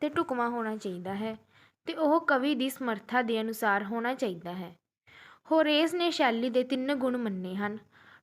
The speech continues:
ਢੁਕਵੀਂ ਸ਼ਬਦ ਚੋਣ, ਸ਼ਕਤੀਸ਼ਾਲੀ ਤੇ ਸੰਖੇਪ ਅਭਿਵਿਅਕਤੀ ਤੇ ਸਪਸ਼ਟਤਾ। ਉਸਨੇ ਸਾਹਿਤ ਵਿੱਚ ਉਚਿਤਤਾ ਅਤੇ ਅਨੁਕੂਲਤਾ ਨੂੰ ਬਹੁਤ ਜ਼ਰੂਰੀ ਦੱਸਿਆ ਹੈ। ਉਸਦੇ ਉਚਿਤਤਾ ਸਿਧਾਂਤ ਦਾ ਸੰਬੰਧ ਕਾਵਿ ਰੂਪਾਂ,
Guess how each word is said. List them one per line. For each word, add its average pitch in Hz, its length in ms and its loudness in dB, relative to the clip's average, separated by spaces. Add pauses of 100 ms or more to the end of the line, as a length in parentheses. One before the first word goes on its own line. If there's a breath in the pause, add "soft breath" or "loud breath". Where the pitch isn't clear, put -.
(140)
ਢੁਕਵੀਂ 269 380 2
ਸ਼ਬਦ 214 320 0
ਚੋਣ, 233 320 -2 (300)
ਸ਼ਕਤੀਸ਼ਾਲੀ 226 840 0 (380 loud breath)
ਤੇ 277 120 4
ਸੰਖੇਪ 233 680 0 (400)
ਅਭਿਵਿਅਕਤੀ 254 580 0
ਤੇ 262 140 4
ਸਪਸ਼ਟਤਾ। 190 640 -4 (760 loud breath)
ਉਸਨੇ 320 280 2
ਸਾਹਿਤ 294 360 2
ਵਿੱਚ 254 280 -2
ਉਚਿਤਤਾ 240 640 0
ਅਤੇ 202 280 -4 (100)
ਅਨੁਕੂਲਤਾ 247 600 0
ਨੂੰ 240 180 -2
ਬਹੁਤ 226 220 2
ਜ਼ਰੂਰੀ 233 320 0
ਦੱਸਿਆ 196 440 -4
ਹੈ। 208 200 -4 (580 loud breath)
ਉਸਦੇ 285 340 4
ਉਚਿਤਤਾ 277 1400 0
ਸਿਧਾਂਤ 277 540 2
ਦਾ 226 160 2
ਸੰਬੰਧ 202 460 -4 (540 loud breath)
ਕਾਵਿ 247 340 8
ਰੂਪਾਂ, 208 440 0